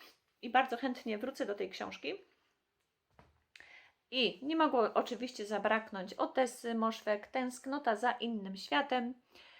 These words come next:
E, ja uwielbiam mój, e, rok relaksu i odpoczynku, e, więc, e,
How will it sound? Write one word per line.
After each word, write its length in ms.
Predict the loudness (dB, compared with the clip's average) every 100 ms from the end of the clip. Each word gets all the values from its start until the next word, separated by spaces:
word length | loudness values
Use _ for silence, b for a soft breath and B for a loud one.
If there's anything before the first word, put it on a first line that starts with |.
| B
E, 260 | -2 2 4
ja 200 | 6 6
uwielbiam 720 | 6 4 4 4 4 2 -2
mój, 360 | -4 0 0 0
e, 240 | -2 0
rok 240 | 4 4 4
relaksu 500 | 2 4 4 0 -4
i 80 | -4
odpoczynku, 760 | -2 -4 -2 -2 0 0 -2 B B B B
e, 200 | -6 -4
więc, 440 | -2 -2 -2 -2
e, 280 | 2 2 0